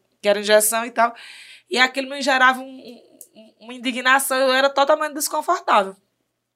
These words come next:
Surgiu uma oportunidade de estágio na faculdade, na, né? Eu disse assim, "Quero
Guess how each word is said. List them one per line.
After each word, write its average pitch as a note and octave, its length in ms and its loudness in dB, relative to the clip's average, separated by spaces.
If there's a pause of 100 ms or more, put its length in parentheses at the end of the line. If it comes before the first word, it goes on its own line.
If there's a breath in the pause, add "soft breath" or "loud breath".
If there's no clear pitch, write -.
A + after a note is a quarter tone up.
(600 loud breath)
Surgiu D#4+ 300 0
uma F4 80 4
oportunidade D#4 540 0
de D4 60 0
estágio C4 640 2 (1300)
na A3+ 160 -2
faculdade, A3+ 600 0 (160)
na, - 280 -14 (340)
né? - 260 -12
Eu C#4 80 -2
disse B3+ 160 -4
assim, C4 260 -6 (680)
"Quero C#4+ 460 2